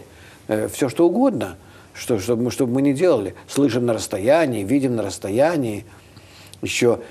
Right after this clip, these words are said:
ещё сто лет на-, ну, не сто, сто пятьдесят лет назад люди не представляли, что такое возможно. Это же,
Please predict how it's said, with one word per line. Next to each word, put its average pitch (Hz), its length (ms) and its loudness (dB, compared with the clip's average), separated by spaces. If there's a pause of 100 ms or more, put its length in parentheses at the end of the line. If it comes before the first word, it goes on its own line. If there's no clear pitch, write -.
ещё 113 240 -2
сто 143 180 0
лет 147 200 2
на-, 143 220 2
ну, 151 140 0
не 165 140 2
сто, 135 260 2
сто - 160 -4
пятьдесят 156 400 0
лет 135 160 0
назад 98 380 -4 (240)
люди 110 220 0
не 110 100 0
представляли, 104 500 -4
что 95 160 -6
такое 104 280 -4
возможно. 117 600 -2 (1040)
Это 98 200 -6
же, 92 920 -8